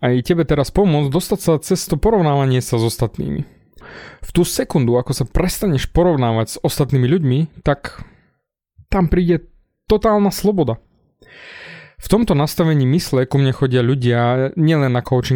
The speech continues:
ale aj na môj online coachingový program Život podľa seba a samozrejme neodchádzajú s takýmto nastavením, ale prichádzajú do skupiny s týmito myšlienkami. Najčastejšia vec, ktorú ľudia hovoria, je: „Bojím sa, že ma ľudia budú súdiť a necítim sa dosť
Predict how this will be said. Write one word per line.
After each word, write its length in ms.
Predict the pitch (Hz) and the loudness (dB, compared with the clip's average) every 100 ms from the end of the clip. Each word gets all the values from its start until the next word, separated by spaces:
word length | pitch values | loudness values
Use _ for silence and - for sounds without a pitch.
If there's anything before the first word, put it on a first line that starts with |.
| 123 | 0
ale 160 | 139 | 0
aj 80 | 147 | 0
na 0 | |
môj 180 | 147 156 | 0 0
online 400 | 165 175 170 151 | 0 2 2 0
coachingový 400 | 151 143 147 143 | 0 2 2 0
program 400 | 127 139 135 123 123 123 | 0 0 2 0 0 0
Život 240 | 135 131 | 0 0
podľa 240 | - 123 117 | 0 0 0
seba 300 | - 135 123 139 - - - - | 0 0 0 -2 -10 -18 -12 -2
a 240 | 131 117 | 0 0
samozrejme 400 | - 123 117 110 | 0 0 2 2
neodchádzajú 480 | 117 143 - 117 110 | 2 0 0 0 0
s 140 | 113 117 | 0 -2
takýmto 240 | - 110 | -2 0
nastavením, 560 | 107 104 - 113 123 - | -2 -2 0 0 0 0
ale 160 | 139 | 0
prichádzajú 560 | 127 196 - 180 156 135 | 0 0 0 2 2 2
do 160 | 127 | 0
skupiny 480 | - - 214 143 135 | -2 -2 0 2 0
s 80 | 147 | 0
týmito 320 | - 196 170 | 2 2 2
myšlienkami. 720 | 135 190 - 190 139 117 127 - - - | 0 0 0 0 2 0 0 -4 -14 -4
Najčastejšia 880 | 151 214 226 180 - 170 160 147 123 | 0 0 0 -2 0 0 0 0 2
vec, 240 | 165 151 | 0 0
ktorú 320 | - 143 135 143 | -2 0 2 2
ľudia 160 | 135 127 | 2 2
hovoria, 320 | 165 151 117 | 2 2 2
je: 320 | 113 143 151 - - - - - | 2 2 0 -6 -20 -20 -12 -2
„Bojím 400 | 123 226 226 147 | 2 4 2 0
sa, 240 | 147 151 160 | 0 -2 0
že 80 | 143 | 2
ma 160 | 151 | 2
ľudia 240 | 147 143 135 | 2 2 0
budú 160 | 135 | 0
súdiť 560 | 131 - 220 190 131 - - | -2 0 0 2 0 -2 0
a 80 | 135 | 2
necítim 480 | 190 - 165 160 | 2 0 0 0
sa 160 | 143 135 | 0 0
dosť 400 | 123 127 - - | 0 0 -4 -10